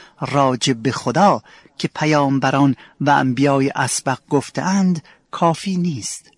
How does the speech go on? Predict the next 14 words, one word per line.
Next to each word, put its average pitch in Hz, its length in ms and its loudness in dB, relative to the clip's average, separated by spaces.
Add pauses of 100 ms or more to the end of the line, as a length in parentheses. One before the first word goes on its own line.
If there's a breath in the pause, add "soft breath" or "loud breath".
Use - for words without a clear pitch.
(220)
دقت 151 240 -2
کنید، 175 340 0 (560 soft breath)
دانستنی‌های 160 1040 4
ما 160 240 6 (240 loud breath)
راجع 160 500 2
به 143 200 0
خدا 175 540 4 (220 loud breath)
که - 140 0
انبیا 160 520 4
و 165 60 4
پیغمبران 160 760 4
به 196 80 2
ما 165 200 4
گفتند 160 540 0